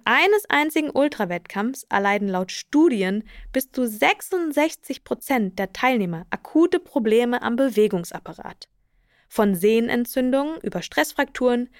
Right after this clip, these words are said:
bis hin zu massiven Knieschäden. Aber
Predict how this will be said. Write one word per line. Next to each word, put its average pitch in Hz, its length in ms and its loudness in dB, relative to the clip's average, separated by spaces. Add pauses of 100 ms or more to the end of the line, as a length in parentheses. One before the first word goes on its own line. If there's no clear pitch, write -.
(220)
bis 339 240 0
hin 277 220 0
zu - 160 -6
massiven 202 720 -2
Knieschäden. - 720 -4 (840)
Aber 202 360 2